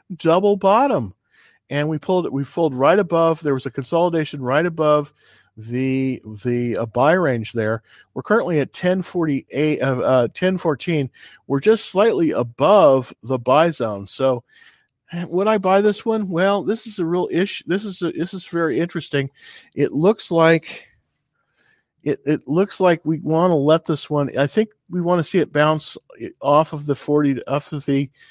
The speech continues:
fifty-day line here. Let's look at the, let's look at the criteria. It's sixty-six on the checklist, so that definitely meets the, my, my minimums.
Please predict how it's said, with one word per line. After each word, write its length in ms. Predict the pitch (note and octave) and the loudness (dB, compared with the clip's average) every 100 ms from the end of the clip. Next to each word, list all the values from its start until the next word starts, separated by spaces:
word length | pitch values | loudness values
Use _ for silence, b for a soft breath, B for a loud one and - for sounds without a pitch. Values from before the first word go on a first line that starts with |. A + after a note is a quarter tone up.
| b b b | b b b
fifty-day 600 | - D#3+ - D3+ C#3 C3+ | -2 -2 0 -2 0 2
line 340 | B2+ C#3 D3 | 2 2 2
here. 440 | C3 C3+ A#2+ A#2+ - | 0 0 0 -2 -4
Let's 220 | D3 E3+ | -6 -4
look 140 | G3 F#3+ | -4 -6
at 100 | - | -6
the, 80 | - | -4
let's 260 | D3+ - | -4 -2
look 160 | F3 D#3 | -6 -6
at 100 | D3 | -6
the 320 | C#3+ C#3 C#3 _ b b b b b | -2 -2 -2 _ b b b b b
criteria. 640 | - D#3 - F#3+ F3 D3 C3 | -2 0 0 2 4 4 4
It's 140 | - | 0
sixty-six 1080 | - A3 - F#3 - G#3 G#3+ F3 - - - | -2 -4 -4 -8 -6 -2 2 2 0 -14 -10
on 220 | D3 D#3 | -6 -4
the 60 | C#3+ | -4
checklist, 500 | - F3+ F3 C#3 C3 | -2 -4 -2 -4 -2
so 180 | C#3+ | 0
that 180 | D3+ F#3 | 2 2
definitely 340 | F#3 F#3+ F#3+ D#3+ | 0 -2 -4 -4
meets 300 | E3 D3+ - | -4 -6 -8
the, 140 | C#3 | -8
my, 340 | - C3 B2+ | -6 -4 -4
my 260 | F2+ C#3 C3 | -4 -4 -2
minimums. 640 | C3+ D#3 C3+ G#2+ G#2+ - | -2 0 0 -2 -6 -10